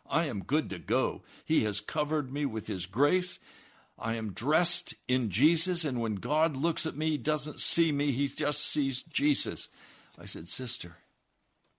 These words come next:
you've been lied to. It's not true. Go read the scriptures. Read First John very carefully. Pray it through. Read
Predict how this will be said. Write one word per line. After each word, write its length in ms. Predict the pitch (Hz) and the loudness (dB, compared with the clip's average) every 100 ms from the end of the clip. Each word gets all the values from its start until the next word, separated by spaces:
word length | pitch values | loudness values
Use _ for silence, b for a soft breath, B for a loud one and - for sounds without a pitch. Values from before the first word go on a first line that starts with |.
| _ _ _ _ _ _ _ _ _ _ _ _ _ _ _ - - _ _ _ _ | _ _ _ _ _ _ _ _ _ _ _ _ _ _ _ -16 -16 _ _ _ _
you've 180 | 87 90 | -12 -6
been 200 | 87 82 | -4 -4
lied 320 | 87 87 78 | -4 -6 -8
to. 200 | - 76 _ _ _ _ _ _ _ _ _ _ _ _ _ _ | -12 -14 _ _ _ _ _ _ _ _ _ _ _ _ _ _
It's 180 | - - | -12 -8
not 280 | 82 - - | -8 -10 -10
true. 260 | - - - _ _ _ _ _ _ _ _ b b b b b - | -10 -10 -14 _ _ _ _ _ _ _ _ b b b b b -8
Go 220 | 123 98 - _ _ | -6 -6 -14 _ _
read 240 | 135 165 110 | -4 -2 -4
the 80 | |
scriptures. 760 | 98 - - 110 - - - - | -6 -4 -6 -6 -8 -8 -10 -10
Read 400 | 135 175 156 123 b b b | -4 -2 -2 -4 b b b
First 460 | - 147 117 - | -6 -2 -2 -2
John 420 | - 110 90 78 - | -2 -4 -4 -8 -8
very 240 | 127 123 | -4 -4
carefully. 540 | - - 98 - - - - _ _ _ _ - | -4 -2 -2 -4 -16 -20 -20 _ _ _ _ -10
Pray 220 | - 147 | -4 -2
it 120 | 113 | -4
through. 360 | - 110 85 80 | -6 -4 -4 -4
Read 420 | 107 170 156 113 | -2 2 2 2